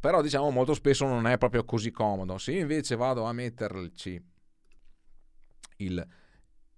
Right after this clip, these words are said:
linear knob mode, che è quello di default, quando io vado a selezionare così, vedete che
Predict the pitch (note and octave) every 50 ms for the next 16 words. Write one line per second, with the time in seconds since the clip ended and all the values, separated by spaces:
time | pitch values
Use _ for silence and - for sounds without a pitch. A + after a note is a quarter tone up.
0 | _ _ _ _ _ _ - G2+ B2 E3+ G3 D3+ B2 A2 G#2+ A2+ B2+ - - G2+
1 | F#2 F#2+ G#2 G#2+ F#2+ F#2 G2+ G2 G#2+ G2+ E2+ E2+ F#2+ G#2 - - F#2+ F2+ - A#2+
2 | A#2 A2 F#2 A2 A2+ D3 C#3+ - - F#2+ E2+ F2 E2+ - - A#2+ C#3 - C#3 D#3+
3 | F3 C#3 C3 C3 C3 B2+ A#2 A#2 - - A#2 A#2 - C#3 C3 C3 C#3+ D#3 - F3+
4 | B2+ A2 B2 B2+ B2 C#3 D3 C#3+ C3+ - A#2 - - B2 B2+ D3+ C3+